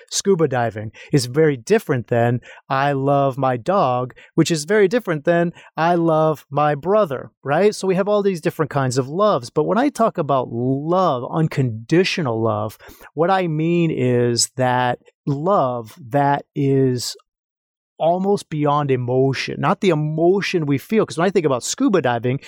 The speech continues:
it's like, yeah, I mean, when I think about a, eating a ribeye, right? <laughs> I'm like, "Yeah, I love that." I can think about that. I think about how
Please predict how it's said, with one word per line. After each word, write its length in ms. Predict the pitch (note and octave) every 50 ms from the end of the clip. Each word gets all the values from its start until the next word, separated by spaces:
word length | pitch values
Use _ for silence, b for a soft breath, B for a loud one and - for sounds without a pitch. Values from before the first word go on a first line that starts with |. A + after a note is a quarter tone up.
| B B B B
it's 100 | B -
like, 180 | D3 - -
yeah, 320 | C#4 C#4+ F2 - - A2+ B2
I 120 | C#3 C3+
mean, 120 | B2+ C#3 C#3
when 80 | D3
I 40 | C#3+
think 160 | C3+ F3+ D#3
about 180 | D#3+ D3+ D#3+ D#3
a, 240 | D3+ D3 C#3+ C#3 D#3
eating 280 | E3+ D#3+ D#3 E3 D#3 D3+
a 20 |
ribeye, 500 | C#3+ C#3 D3+ F#3 G3 D#3 C3 G#2+ G#2+ A2
right? 320 | A2+ B2 C3 E3 F#3 F#3+ -
<laughs> 180 | - A#2 - -
I'm 140 | D#3 D3 D3+
like, 240 | D#3 D3+ C#3+ - D#3+
"Yeah, 200 | F3 G#3+ F#3+ B2
I 160 | B2 C3 C#3+
love 440 | D3 C#3+ D3 D#3 F3 F#3+ F3+ C#3+ A#2
that." 260 | A2+ G#2 G#2 - - B B B B -
I 60 | D3+
can 180 | - - C3+
think 240 | - - F#3+ G3 -
about 240 | F#3+ E3+ F3+ F3+ E3+
that. 220 | - F#3 F3+ E3
I 40 | C#3
think 160 | A#2+ C3+ A#2+
about 260 | C3 A2+ B2 A#2 A2 -
how 320 | - A#2+ A#2+ B2 B2 B2